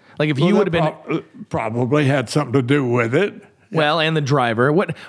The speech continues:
Speaker 1: what, what amount of s-, what amount of impact does the driver have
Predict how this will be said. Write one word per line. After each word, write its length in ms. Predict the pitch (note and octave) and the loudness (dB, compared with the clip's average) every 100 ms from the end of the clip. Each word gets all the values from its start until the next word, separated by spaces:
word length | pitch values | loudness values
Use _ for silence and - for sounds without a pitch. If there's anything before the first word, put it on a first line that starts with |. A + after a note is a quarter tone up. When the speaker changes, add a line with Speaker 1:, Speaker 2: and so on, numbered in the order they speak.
| - | -2
Speaker 1:
what, 340 | B3 C#4+ - | 0 -2 -4
what 180 | F3 A3 | -2 0
amount 300 | A#3+ G3+ F#3 | 0 0 0
of 60 | C#3 | -2
s-, 180 | - - | -6 -4
what 200 | E3 G#3 | 0 2
amount 320 | G3 E3+ E3 | 2 2 2
of 100 | C3+ C3+ | -2 -2
impact 560 | D3 B2 A#2+ G2 F#2 | -2 0 0 0 0
does 160 | A#2+ A2+ | -2 0
the 120 | B2 | 0
driver 760 | A2 B2 B2 B2+ C3 B2+ A2 G#2 | 0 0 2 2 0 0 0 2
have 580 | A2 F2+ D2 C#2+ D2 | 2 2 0 -4 -6